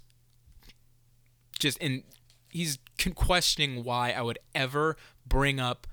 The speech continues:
such a dumb question, and I haven't even finished the question. It's like, <laughs> "Don't you think that swallowing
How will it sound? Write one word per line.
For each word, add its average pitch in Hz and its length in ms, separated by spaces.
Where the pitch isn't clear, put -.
such - 320
a 127 60
dumb 123 420
question, 113 600
and 131 80
I 131 60
haven't 147 240
even 117 160
finished 123 260
the - 60
question. - 340
It's - 140
like, 110 260
<laughs> - 540
"Don't 147 220
you 160 100
think 147 300
that 120 160
swallowing 113 760